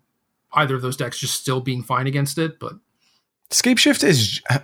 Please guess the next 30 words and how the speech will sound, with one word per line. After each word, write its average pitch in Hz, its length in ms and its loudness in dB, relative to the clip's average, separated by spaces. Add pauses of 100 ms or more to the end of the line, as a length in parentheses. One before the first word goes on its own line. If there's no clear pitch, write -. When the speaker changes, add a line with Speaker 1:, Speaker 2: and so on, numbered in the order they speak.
Speaker 2:
again, 127 520 6
it's - 140 2
been 175 160 6
so 170 240 6
long 127 300 6
since 120 160 2
I've 113 100 4
seen 113 200 4
Pure 135 180 4
Nexus. 101 460 2
I 104 100 2
don't 120 240 6
even 127 160 6
have 117 260 4
a 110 40 2
ton 117 200 0
of 101 80 0
experience 104 640 0
with 113 200 2
Scapeshift - 600 0
against 120 320 4
it, 104 160 2
even 107 320 2
despite 110 360 2
having 101 260 0
played 117 220 2
that 143 120 4
deck 143 160 -2
a 160 60 0
bunch. 151 420 0